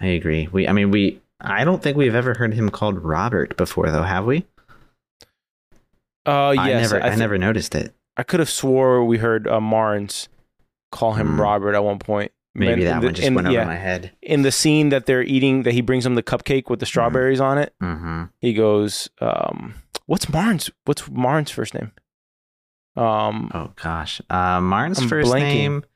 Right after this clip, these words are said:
Speaker 2: I'm blanking now.
Speaker 1: Yeah, that,
Speaker 2: But
Speaker 1: that
Speaker 2: I know he
Speaker 1: tends to
Speaker 2: call-, I
Speaker 1: happen.
Speaker 2: know he calls Marnes by his first name, and then Marnes calls him Robert.
Speaker 1: Okay.
Speaker 2: Yeah, I, I caught that. But I'd like to know Marnes' first name, uh,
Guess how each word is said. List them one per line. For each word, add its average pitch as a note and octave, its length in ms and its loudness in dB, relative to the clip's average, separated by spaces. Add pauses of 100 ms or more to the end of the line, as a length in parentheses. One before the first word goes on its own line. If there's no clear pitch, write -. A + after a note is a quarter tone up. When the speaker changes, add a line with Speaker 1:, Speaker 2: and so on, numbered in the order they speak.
(160)
Speaker 2:
I'm A2+ 140 -6
blanking A#2+ 400 -2
now. G#2+ 240 -6 (400)
Speaker 1:
Yeah, D#2+ 420 -2
that, E2+ 380 -4
Speaker 2:
But B2+ 100 2
Speaker 1:
that C3 80 4
Speaker 2:
I - 40 0
know C#3+ 100 2
he C#3+ 100 2
Speaker 1:
tends D3+ 80 -2
to - 60 -10
Speaker 2:
call-, C#3 240 0
I D3+ 60 0
Speaker 1:
happen. C#3+ 80 2
Speaker 2:
know F3 100 2
he F3+ 100 4
calls D3 340 0
Marnes B2+ 360 2
by A#2 180 0
his A2+ 140 -2
first - 260 -2
name, A2 220 0
and G#2+ 100 -2
then A2 100 2
Marnes A2+ 300 0
calls A2 240 -2
him G2+ 220 -4 (360)
Robert. G#2+ 440 -4 (2250)
Speaker 1:
Okay. - 80 -2
Speaker 2:
Yeah, F3 180 -2
I, - 120 -10 (220)
I - 20 -6
caught G#2 260 -4
that. G#2+ 240 -2
But A#2+ 160 2
I'd B2+ 120 0
like C#3 160 0
to B2+ 80 -2
know A2+ 300 2
Marnes' A2 320 0
first G#2 200 -2
name, G#2 200 -2
uh, G2+ 120 -2